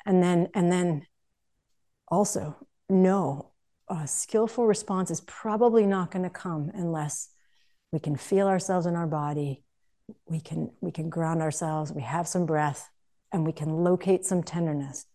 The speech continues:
and sweetness about the situation. Like, "Okay, I'm trying." <laughs> So another, uh, um, for me, another, uh, very strong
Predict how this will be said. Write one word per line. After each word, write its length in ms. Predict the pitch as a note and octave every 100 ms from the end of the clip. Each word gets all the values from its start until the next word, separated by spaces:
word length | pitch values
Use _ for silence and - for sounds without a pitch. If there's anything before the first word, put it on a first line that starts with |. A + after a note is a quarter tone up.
| _ _ _ _ _ _ _ _ _ _ _ _ _ _ _ _ _ _ -
and 200 | D#3+ E3
sweetness 760 | - E3 F3 - - D3 - - _ _ _ _ _ -
about 360 | D#3+ D#3+ E3
the 60 | F3
situation. 680 | - F3+ - E3+ E3+ - -
Like, 240 | D3+ C#3+ -
"Okay, 280 | E3 D3 - - _ _ -
I'm 120 | F3
trying." 380 | - C#3+ B2+ - - - - - _
<laughs> 120 | C#4 - _ _ _ - - _ _ _ _ _ _ _ _ _ _ _ _ _ _ _ - - - _
So 140 | - F#3+
another, 500 | F#3+ A3 G#3+ - -
uh, 180 | F#3 -
um, 300 | F3 E3+ E3 - -
for 180 | -
me, 380 | F#3 F#3+ D4 C4+
another, 560 | E3 F3 F#3 F#3+ F#3 -
uh, 180 | F3+ F3
very 220 | F3+ F#3+
strong 800 | G3 - F#3+ G3+ A#3 A3+ A3+ A3+